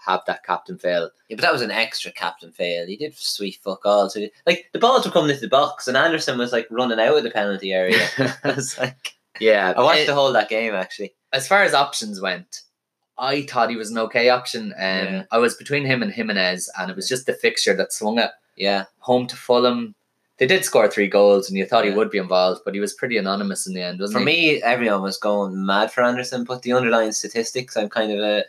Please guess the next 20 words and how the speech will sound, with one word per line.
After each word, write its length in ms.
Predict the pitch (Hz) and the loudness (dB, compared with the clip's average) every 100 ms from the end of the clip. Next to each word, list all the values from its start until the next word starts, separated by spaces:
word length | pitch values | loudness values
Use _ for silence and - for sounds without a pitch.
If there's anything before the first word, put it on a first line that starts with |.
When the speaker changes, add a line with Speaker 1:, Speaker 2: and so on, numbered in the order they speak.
| _ | _
Speaker 2:
underlying 300 | 110 104 107 | -6 -2 0
statistic 360 | 101 117 107 107 | 0 -4 -4 0
last 200 | 104 - | 0 2
four 140 | 107 | 0
game 200 | 101 107 | 2 2
weeks 160 | 117 120 | 0 0
kind 160 | - 117 | 0 2
of 60 | |
man, 260 | 117 120 117 | 4 4 4
and 220 | 87 104 | 2 2
they 80 | 113 | 2
just 240 | - - | 0 -2
weren't 180 | 98 90 | -2 0
there, 220 | 101 113 123 | 4 4 4
so 160 | - | 2
they 100 | 98 | 0
weren't. 200 | 98 95 - - | 0 -2 -4 -2
As 140 | 127 | 0
I 40 | 131 | 2
said, 380 | 151 151 147 | 4 2 2